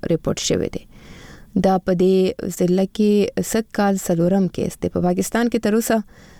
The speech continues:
د پولیو څلور کیسونه ریپورت شوي دي. الته بیا، آ، چارواکي وایي چې دوی اندېښنې لري چې کېدای شي په راتلونکي کې، آ، دغه ډول نور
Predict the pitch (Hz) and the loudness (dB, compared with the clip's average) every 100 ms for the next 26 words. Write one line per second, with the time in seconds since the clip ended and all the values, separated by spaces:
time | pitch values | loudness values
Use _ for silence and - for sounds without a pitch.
0 | - 196 202 214 208 220 240 - 214 254 | -6 -2 0 2 4 4 2 0 2 2
1 | 233 175 - 165 160 - 170 - 165 - | 0 -4 -2 -4 -2 -2 -4 -2 -4 -2
2 | 151 - - - - 175 - 170 175 175 | -2 -2 -2 -2 0 0 0 0 2 2
3 | 175 170 - - - - 180 175 175 - | 2 -4 -12 -20 -20 -6 0 2 2 2
4 | 175 175 185 - 190 190 202 190 - - | 2 2 0 0 2 4 2 0 -4 0
5 | 190 190 185 185 202 - 185 175 170 - | 4 4 2 2 0 2 2 2 2 2
6 | 240 226 196 202 - - 180 185 180 - | 2 2 2 0 -2 -2 2 2 0 0
7 | 185 180 170 175 190 196 185 - 196 196 | 0 2 0 2 2 2 0 2 2 4
8 | 190 185 - 170 165 175 180 180 185 185 | 2 0 0 0 2 2 2 2 2 4
9 | 185 180 196 220 | 4 4 4 4